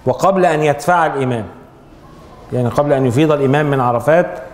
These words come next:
عاد قبل الغروب وقبل أن يدفع الإيه؟ الإمام، ثم بقي إلى الغروب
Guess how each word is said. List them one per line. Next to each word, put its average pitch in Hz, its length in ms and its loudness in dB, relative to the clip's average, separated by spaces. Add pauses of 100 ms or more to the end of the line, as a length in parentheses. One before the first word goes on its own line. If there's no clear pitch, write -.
(160)
عاد 127 300 2 (960)
قبل 165 200 2
الغروب 160 320 2
وقبل 170 400 0
أن 160 380 0
يدفع 151 400 2
الإيه؟ 147 200 0
الإمام، 120 400 -2 (840)
ثم 175 240 2
بقي 170 500 2
إلى 147 80 2
الغروب 175 760 0